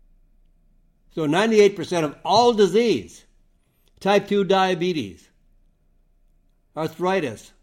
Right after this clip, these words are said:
osteo and rheumatoid, type two diabetes, weight gain.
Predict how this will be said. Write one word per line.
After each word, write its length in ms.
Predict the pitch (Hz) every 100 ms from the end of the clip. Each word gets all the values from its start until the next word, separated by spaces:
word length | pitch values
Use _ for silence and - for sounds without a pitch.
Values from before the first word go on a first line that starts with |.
| _ _ _ _ -
osteo 580 | 165 165 180 175 170 147
and 200 | 156 156
rheumatoid, 540 | 180 175 143 113 90 - _ _ _ _ _ _ _ _ _ _ _
type 240 | 170 175
two 160 | 196 190
diabetes, 880 | 170 175 170 165 180 143 87 - _ _ _ _ _ _ _ -
weight 540 | 151 202 220 - - -
gain. 480 | 156 160 131 101